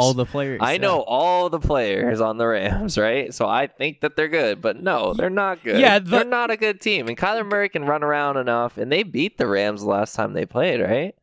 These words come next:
Speaker 1: So they
Speaker 2: Pretty
Speaker 1: won
Speaker 2: sure.
Speaker 1: in L A in week four, but the Rams won
Speaker 2: Oh,
Speaker 1: when they
Speaker 2: the
Speaker 1: played
Speaker 2: Rams
Speaker 1: in
Speaker 2: won the second
Speaker 1: Arizona,
Speaker 2: time.
Speaker 1: which is
Speaker 2: No,
Speaker 1: more
Speaker 2: but
Speaker 1: recent.
Speaker 2: I, I, well, I just think Kyler Murray running around, I don't think that the Rams are gonna be able to stop him. I don't think that Stafford's gonna do enough to make them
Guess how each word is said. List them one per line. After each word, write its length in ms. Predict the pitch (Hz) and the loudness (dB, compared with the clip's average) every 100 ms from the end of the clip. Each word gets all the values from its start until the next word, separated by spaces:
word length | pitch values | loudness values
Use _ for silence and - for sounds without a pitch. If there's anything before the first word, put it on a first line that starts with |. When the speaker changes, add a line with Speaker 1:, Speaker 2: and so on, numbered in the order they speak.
| _ - - _ _ _ | _ -20 -20 _ _ _
Speaker 1:
So 140 | - 131 | -8 0
they 160 | 160 | 2
Speaker 2:
Pretty 180 | 202 123 | 2 2
Speaker 1:
won 120 | 123 135 | 4 4
Speaker 2:
sure. 140 | 180 - | 2 0
Speaker 1:
in 160 | 139 135 | 0 2
L 300 | 131 123 117 | 2 0 0
A 160 | 120 | 0
in 160 | 113 107 | -2 -4
week 200 | 110 - | -6 -8
four, 400 | - 101 110 110 | -10 -6 -4 -4
but 200 | 107 - | -6 -10
the 80 | 98 | -10
Rams 480 | 110 117 113 110 | -10 -8 -6 -6
won 300 | 101 104 104 104 | -8 -8 -4 0
Speaker 2:
Oh, 240 | 117 113 | 2 2
Speaker 1:
when 80 | 110 | 0
they 60 | 107 | 0
Speaker 2:
the 40 | |
Speaker 1:
played 80 | 113 | 2
Speaker 2:
Rams 200 | 117 110 | 0 -2
Speaker 1:
in 40 | 104 | -2
Speaker 2:
won 100 | 107 | -2
the 60 | 101 | -2
second 300 | - 143 123 | -2 -2 -2
Speaker 1:
Arizona, 160 | 98 - | -4 -6
Speaker 2:
time. 100 | 113 | -10
Speaker 1:
which 140 | 104 | -6
is 60 | 107 | -2
Speaker 2:
No, 140 | 160 | 0
Speaker 1:
more 80 | 160 | 0
Speaker 2:
but 80 | 147 | 0
Speaker 1:
recent. 160 | 139 - | -2 -2
Speaker 2:
I, 440 | 110 123 151 131 - | -2 0 -2 -4 -6
I, 200 | - 127 101 | -4 -4 -2
well, 500 | 113 117 113 110 - - | 0 2 0 -2 -8 -2
I 140 | 139 | -2
just 200 | 160 - | -2 -2
think 260 | 160 120 - | -2 -2 -2
Kyler 340 | 123 120 113 | -2 0 0
Murray 300 | 110 110 104 | 0 0 0
running 300 | 101 107 104 | 0 0 0
around, 420 | 95 95 95 95 95 | 0 2 2 0 0
I 80 | |
don't 220 | 110 104 113 | 0 -2 -4
think 160 | 104 | -8
that 100 | - | -10
the 80 | 80 | -4
Rams 320 | 92 92 98 | -2 -2 -2
are 60 | 196 | -6
gonna 120 | 90 | -4
be 100 | 92 | -2
able 120 | 82 | -2
to 60 | 95 | -2
stop 300 | - 92 - | -4 -6 -6
him. 100 | 82 | -4
I 140 | 92 | -2
don't 160 | 104 95 | -2 -4
think 160 | 98 90 | -8 -10
that 100 | 98 | -8
Stafford's 480 | - 90 - 82 | -6 -6 -6 -10
gonna 160 | - 85 | -8 -10
do 280 | - 90 76 | -8 -4 -4
enough 540 | 90 90 82 - - | -4 -6 -6 -8 -14
to 120 | - - | -16 -12
make 260 | - - | -12 -8
them 380 | 64 67 82 | -6 -6 -6